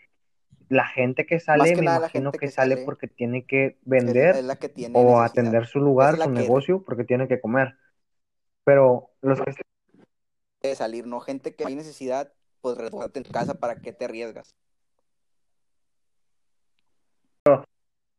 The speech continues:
Speaker 1: pero no toda la gente que sale es porque necesita trabajar. Yo siento que a veces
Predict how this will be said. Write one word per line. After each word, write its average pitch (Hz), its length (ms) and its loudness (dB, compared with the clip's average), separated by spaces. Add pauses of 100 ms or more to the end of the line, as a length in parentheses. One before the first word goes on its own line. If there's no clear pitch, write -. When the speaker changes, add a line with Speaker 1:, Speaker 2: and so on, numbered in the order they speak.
(360)
Speaker 1:
pero 160 220 4
no 160 220 2
toda 190 220 6
la 208 120 -2
gente 156 300 -6
que 185 120 -4
sale 160 360 2
es 160 100 -2
porque 160 300 -4
necesita 131 440 -4
trabajar. 113 640 -2 (400)
Yo 131 220 0
siento 143 360 -4
que 156 220 4
a 131 80 6
veces 127 380 -4